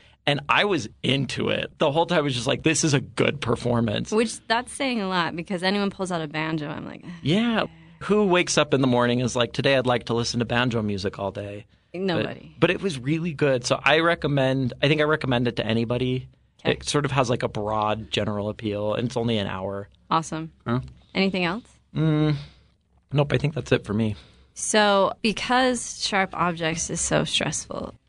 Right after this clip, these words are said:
Speaker 2: I need to watch something immediately after.
Speaker 1: Okay.
Speaker 2: And I've decided to rewatch Parks and Rec.
Speaker 1: Good.
Speaker 2: I started with season two.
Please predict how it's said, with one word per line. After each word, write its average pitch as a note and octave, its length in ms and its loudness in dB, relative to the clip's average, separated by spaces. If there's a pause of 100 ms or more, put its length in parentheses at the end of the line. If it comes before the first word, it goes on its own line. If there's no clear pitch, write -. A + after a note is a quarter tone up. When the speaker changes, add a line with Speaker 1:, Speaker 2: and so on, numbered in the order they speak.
Speaker 2:
I E3+ 420 -2
need E3 180 0
to F3 140 -2
watch D3+ 300 -2
something D#3+ 320 -4
immediately D#3+ 560 -4
after. - 420 -12 (240)
Speaker 1:
Okay. B2+ 220 2 (680)
Speaker 2:
And E3 580 0
I've F3 160 -2
decided E3 480 -4
to E3 100 -12
rewatch D#3 520 -6
Parks D#3 320 -6
and D#3 120 -4
Rec. C#3 360 -8 (440)
Speaker 1:
Good. A2+ 360 -4 (280)
Speaker 2:
I G3+ 120 0
started A#3 500 0
with A#3+ 160 -2
season G#3+ 400 -2
two. D#3+ 420 -4